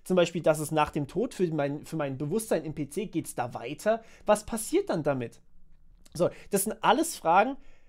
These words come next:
die einen wirklich erschauen lassen. Ich habe keine Antworten auf diese Fragen. Ich möchte nur, dass ihr so langsam mal drüber nachdenkt, was passiert, wenn wir in diese Richtung gehen. Weil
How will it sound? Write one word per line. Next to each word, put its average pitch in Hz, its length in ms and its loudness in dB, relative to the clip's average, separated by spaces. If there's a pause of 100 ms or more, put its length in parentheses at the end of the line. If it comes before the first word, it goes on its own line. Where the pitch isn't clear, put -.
(360)
die 208 320 -2
einen 190 360 2
wirklich 226 300 0
erschauen 196 340 2
lassen. 165 200 0
Ich 170 100 0
habe 269 140 2
keine 262 320 2
Antworten 247 420 0
auf 160 100 0
diese 156 200 -6
Fragen. 147 220 0
Ich 143 100 -4
möchte 202 240 0
nur, 220 180 2
dass 220 220 0
ihr 233 320 0
so 175 120 0
langsam 226 340 2
mal 190 120 0
drüber 156 260 0
nachdenkt, 175 600 -2 (240)
was 214 160 6
passiert, 226 320 -2
wenn 190 100 2
wir 185 60 2
in 170 100 2
diese 165 220 -4
Richtung 160 320 -2
gehen. 143 260 -6 (300)
Weil 190 340 6